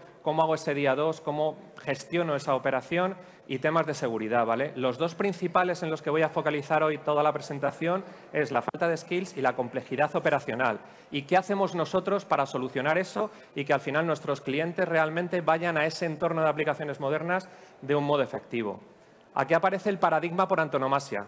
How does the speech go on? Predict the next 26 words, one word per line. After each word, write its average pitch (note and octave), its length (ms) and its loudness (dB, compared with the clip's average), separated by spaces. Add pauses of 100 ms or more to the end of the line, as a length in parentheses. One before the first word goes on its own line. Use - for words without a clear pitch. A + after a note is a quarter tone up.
(140)
Cuando B2+ 180 0
hablamos D3+ 300 2
con F#3 120 2
los F#3 140 0
clientes F3 560 -2
y C#3 60 -6
le C3 260 0
explicamos C#3+ 640 -2
un E3+ 80 -4
poco F3 240 0
cuál D#3 140 2
es D#3+ 100 -4
todo E3+ 200 0
el D#3+ 100 0
portfolio D#3+ 420 0
de D3+ 80 0
W D3+ 340 -2
S, E3 200 -6
que A#2+ 80 -4
evidentemente D3+ 560 -2
se C#3 80 -4
explica D3 360 -2
después D3 320 0
de D#3 80 0
pre-, D3 260 -2
preguntar C#3+ 540 0